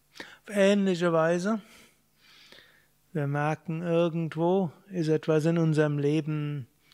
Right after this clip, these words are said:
wie Dämonen, in der Unwissenheit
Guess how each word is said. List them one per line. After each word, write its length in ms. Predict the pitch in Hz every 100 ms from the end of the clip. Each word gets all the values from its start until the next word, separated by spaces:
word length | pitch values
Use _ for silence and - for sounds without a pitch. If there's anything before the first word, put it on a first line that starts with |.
| _ _
wie 120 | 147
Dämonen, 840 | 135 147 139 143 147 151 139 123 123
in 160 | 135
der 160 | 139 156
Unwissenheit 1200 | 180 175 175 160 151 - 156 143 143 139 135 -